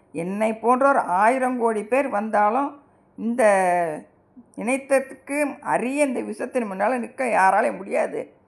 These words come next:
சடைமுடி தரித்த சங்கரனது திருவருள் இருந்தா பிழைப்போம், அது இல்லாட்டி நாம் பிழைத்ததில் அருமை, அரிது" அப்படின்னு சொல்லிட்டு,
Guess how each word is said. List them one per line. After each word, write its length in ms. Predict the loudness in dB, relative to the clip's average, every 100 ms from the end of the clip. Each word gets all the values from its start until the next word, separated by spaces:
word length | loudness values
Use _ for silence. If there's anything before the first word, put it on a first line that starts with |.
| _ _ _ _ _
சடைமுடி 480 | 2 4 4 2 0
தரித்த 440 | 0 0 0 0 0
சங்கரனது 600 | -4 -2 0 2 2 0
திருவருள் 520 | -4 -2 0 0 -2 -4
இருந்தா 520 | -6 -2 0 2 0
பிழைப்போம், 460 | -2 -4 -2 -4 -4 -8 _ _ _ _ -4
அது 300 | -2 0 -2
இல்லாட்டி 800 | -6 0 2 2 -2 -6 -8 -12 -8
நாம் 280 | -4 -4 -2
பிழைத்ததில் 920 | -4 -2 -2 -4 -4 -4 -6 -8 -12 -2
அருமை, 440 | 2 2 0 -4 -8 _ -20 -18 -14 -10 -10 -12 _
அரிது" 480 | -2 0 0 -4 -4
அப்படின்னு 260 | -6 -10 -10
சொல்லிட்டு, 600 | -10 -8 -4 -4 -4 -10